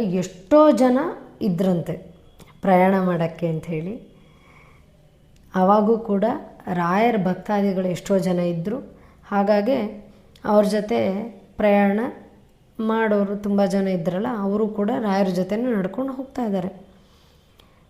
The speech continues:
ಅದು ಕಾಡ್ದಾರಿ, ಮಟ ಮಟ ಮಧ್ಯಾಹ್ನ, ಬೇಸಿಗೆಗಾಲ, ಎಲ್ಲೂ ನೋಡಿದ್ರೂ ನೆರಳಿಲ್ಲ, ಸುತ್ತಮುತ್ತ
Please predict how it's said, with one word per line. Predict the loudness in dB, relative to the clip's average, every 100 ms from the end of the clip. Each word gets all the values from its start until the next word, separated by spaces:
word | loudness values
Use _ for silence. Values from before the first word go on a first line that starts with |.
| _ _ _
ಅದು | -6 -2 0 -2
ಕಾಡ್ದಾರಿ, | -4 -2 2 4 4 2 2 0 -4 -10 -20 -20 _ _ _ _ _ -20 -16 -6
ಮಟ | -4 0
ಮಟ | 0 2 2
ಮಧ್ಯಾಹ್ನ, | 0 -2 -2 -2 -2 -2 -4 -6 -10 -18 -20 _ _ _ _ _ -4
ಬೇಸಿಗೆಗಾಲ, | 0 0 0 0 2 2 0 -2 -6 -12 -20 -20 _ _ -6 -2
ಎಲ್ಲೂ | 0 -2 -2 0 4 4 2 0
ನೋಡಿದ್ರೂ | 2 2 4 2 2
ನೆರಳಿಲ್ಲ, | 2 2 2 2 2 0 0 -4 -8 -16 -20 -20 _ _ _
ಸುತ್ತಮುತ್ತ | -12 -10 0 2 2 0